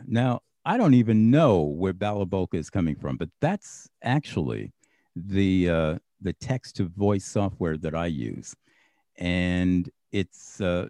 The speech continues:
it's a free download. All you have to do is Google Balaboka, and I'm not even getting paid for this. It's just that I found it to be a great advantage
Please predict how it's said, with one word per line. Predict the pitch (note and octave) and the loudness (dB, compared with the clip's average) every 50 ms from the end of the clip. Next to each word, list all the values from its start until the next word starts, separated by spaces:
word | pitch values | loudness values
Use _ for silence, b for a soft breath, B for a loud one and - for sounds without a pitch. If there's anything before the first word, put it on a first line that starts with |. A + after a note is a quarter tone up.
| C#3+ - | -12 -14
it's | - A2+ G#2 - | -14 -12 -8 -8
a | A2+ | -8
free | - - C#3 C#3+ | -4 -2 0 0
download. | C#3+ C3 A2 G#2+ A2 A2 A2 G#2+ A#2+ C#3+ C#3 _ _ _ _ _ _ _ - C#3+ - _ _ - | 0 0 0 0 0 0 0 0 -2 -4 -6 _ _ _ _ _ _ _ -20 -20 -20 _ _ -8
All | E2+ F2+ G#2+ | -4 -4 -2
you | A#2+ A#2+ | 0 0
have | B2 A2+ - | -2 -2 -2
to | A2+ | -2
do | G2 G#2 G2+ G2 | -2 0 0 0
is | F2 D#2 - | 0 -2 -4
Google | _ - C3 C3+ B2+ G2+ G2 E2+ D2+ C#2+ C2 - | _ 2 4 4 4 4 0 -4 -6 -8 -10 -6
Balaboka, | A2+ B2+ D#3 D3+ C3+ A2 F#2+ F2 A#2 C#3+ D#3+ C#3+ - - C#2 A1 - C3+ C#3 _ - G#3 | -4 -4 -2 -2 -2 -2 -2 0 2 2 2 2 -2 -6 -12 -10 -12 -14 -16 _ -14 -10
and | - E2+ | -6 -4
I'm | G2+ C#3+ D#3 | -4 -2 -2
not | C#3+ B2 A2 | -2 -2 -2
even | G#2 G2+ G2 | -2 -4 -2
getting | F#2 A#2 G#2+ F2 D#2+ | -2 -2 -2 -4 -4
paid | - - C3 D3+ C3+ F#2 - | -2 0 0 0 0 0 -4
for | - C#2+ | -6 -6
this. | A1+ G#1+ G1+ - - - | -6 -8 -14 -16 -16 -16
It's | - G#2+ - | -16 -16 -10
just | - C#3 B2+ - - | -6 -6 -6 -4 -6
that | A2 G2 - | -8 -8 -6
I | G#2+ A2+ C3+ | -4 -4 -4
found | C3 - - G#2+ G2+ F#2+ | -4 -4 -4 -2 -2 -2
it | F2 D2+ C2+ _ _ _ _ _ _ _ _ _ _ _ _ | -4 -6 -8 _ _ _ _ _ _ _ _ _ _ _ _
to | - A2+ | -8 -6
be | F#2+ G2+ F#2+ | -4 -4 -4
a | E2 | -4
great | - - G2+ G2 F#2 F2 | -4 -4 -6 -4 -4 -4
advantage | D#2 C#2 E2+ E2 D#2 D2 D#2 D2+ - - - | -4 -6 -6 -8 -8 -8 -10 -10 -12 -14 -20